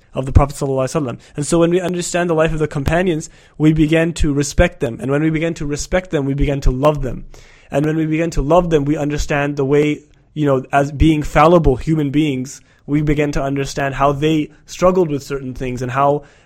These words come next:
as, uh, you know, fallible human beings, although much better than us,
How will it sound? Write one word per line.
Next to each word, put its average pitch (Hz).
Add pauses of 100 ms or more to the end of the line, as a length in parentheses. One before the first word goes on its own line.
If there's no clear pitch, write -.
(120)
as, 139 (460)
uh, 127 (100)
you 147
know, 123
fallible 156
human 147
beings, 135
although 139
much 143
better 139
than 135
us, 143